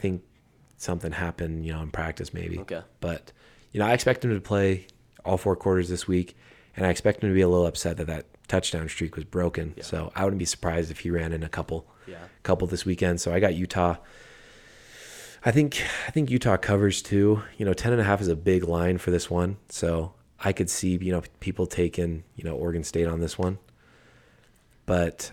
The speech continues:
Speaker 1: I think Utah covers. I think they win by, I think they win by fourteen probably. I'm gonna go Utah. I'm gonna go Utah thirty-four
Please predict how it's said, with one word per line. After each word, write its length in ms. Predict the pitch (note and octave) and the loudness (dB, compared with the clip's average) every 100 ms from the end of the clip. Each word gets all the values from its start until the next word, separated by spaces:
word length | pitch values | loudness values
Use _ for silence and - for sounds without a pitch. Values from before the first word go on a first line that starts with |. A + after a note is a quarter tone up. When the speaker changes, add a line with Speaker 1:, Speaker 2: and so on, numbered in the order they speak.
| - | -6
Speaker 1:
I 60 | G2+ | -2
think 160 | G#2 | 0
Utah 240 | F#2+ F#2 E2 | 2 0 -2
covers. 600 | F#2 E2+ E2+ E2+ - - _ _ - | 2 4 4 2 -4 -12 _ _ -14
I 80 | D#2+ | -6
think 160 | F2+ | -2
they 80 | F2 | 0
win 220 | E2 E2+ | 0 0
by, 180 | E2 E2 D#2+ | 0 0 0
I 500 | D#2+ - _ _ - | -4 -8 _ _ -10
think 140 | G#2+ | -4
they 20 | |
win 160 | F#2+ F2 | -2 0
by 100 | E2 | -2
fourteen 500 | - F2 - - D#2+ | -2 -6 -6 -8 -8
probably. 460 | D#2+ D#2 D#2 D#2+ - _ - | -6 -6 -6 -8 -10 _ -12
I'm 80 | F#2 | -4
gonna 120 | F2+ | 0
go 80 | F2 | 0
Utah. 580 | E2+ F2 - E2+ E2 E2 | 0 -4 0 0 0 -4
I'm 1200 | - - - - - - - - - _ _ A#2+ | -14 -20 -20 -20 -20 -20 -20 -20 -20 _ _ -2
gonna 100 | B2 | 4
go 100 | A2 | 6
Utah 500 | F2+ G2 G#2 G#2 G2 | 4 0 -2 -2 -4
thirty-four 1000 | - G2 F2+ - - F2 E2+ E2 E2+ | 0 0 0 -4 -2 2 2 2 -2